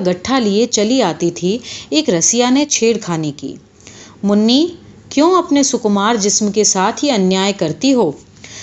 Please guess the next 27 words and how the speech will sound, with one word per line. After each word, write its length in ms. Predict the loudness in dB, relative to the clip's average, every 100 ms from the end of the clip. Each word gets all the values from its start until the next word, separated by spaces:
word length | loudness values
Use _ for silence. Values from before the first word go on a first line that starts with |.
| -18 -2
تمہاری 400 | 0 2 2 4
ایک 360 | 4 4 0 -2
کرپا 300 | -4 0 0
درشٹی 440 | 0 -2 -2 -2 -2
پر 280 | 0 0
اس 200 | 0 -2
لکڑی 340 | -2 -2 0 0
کے 160 | 0
برابر 380 | 0 0 0 0
سونا 500 | 0 0 0 0 -2 -2
تم 140 | -2
پر 140 | 0 0
نچھاور 480 | 0 -2 -2 0 0
کر 160 | -2
سکتا 380 | -2 -4 -2 0
ہوں۔" 220 | 2 0 -4 -16 -20 -20 -20 -20 -20 -20 -20 -10 0
منی 300 | 2 4 4
نے 140 | 2
بڑی 260 | 2 4 4
نفرت 440 | 2 0 -2 -2
کے 80 | -4
ساتھ 320 | -2 -4 -4
کہا، 300 | -6 -6 -8 -10 _ -20 -6
"تمہارا 440 | -2 0 0 0 0
سونا 360 | 0 0 0 0
تمہیں 280 | 0 0 2
مبارک، 480 | 0 0 0 -2